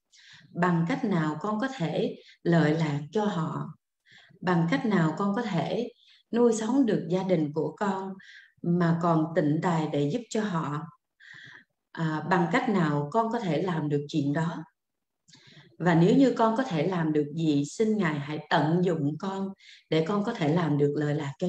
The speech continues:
chúng sanh." Và cứ thế mà Vân lại. Và lại tới đâu thì nước mắt rơi tới đó. Và Vân hoàn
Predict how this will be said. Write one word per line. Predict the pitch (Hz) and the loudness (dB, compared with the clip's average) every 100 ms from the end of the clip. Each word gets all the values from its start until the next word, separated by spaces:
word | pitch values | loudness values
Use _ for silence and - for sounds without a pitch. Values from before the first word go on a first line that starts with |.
| 180 | -2
chúng | 214 | -2
sanh." | 214 214 202 202 _ _ _ _ _ _ _ _ _ _ _ _ _ _ _ _ _ - | -2 -4 -6 -10 _ _ _ _ _ _ _ _ _ _ _ _ _ _ _ _ _ -6
Và | 165 151 151 | 0 0 2
cứ | 185 | 0
thế | 185 185 208 262 - _ _ _ - | 0 -4 -2 -4 -8 _ _ _ -2
mà | 165 | 0
Vân | 147 151 156 | 0 0 -2
lại. | 143 131 139 - _ _ _ _ _ _ _ _ _ 170 | -4 -8 -14 -18 _ _ _ _ _ _ _ _ _ 0
Và | 170 | 4
lại | 160 143 143 | 4 4 2
tới | 185 | 0
đâu | 196 170 165 | 2 0 0
thì | 156 | -2
nước | 143 175 | -2 -2
mắt | 214 208 | -2 0
rơi | 180 165 170 | 2 2 2
tới | 180 | 0
đó. | 170 175 170 _ _ _ _ _ _ _ _ - | 0 -2 -4 _ _ _ _ _ _ _ _ 0
Và | 165 | 4
Vân | 170 | 4
hoàn | 180 151 | 4 2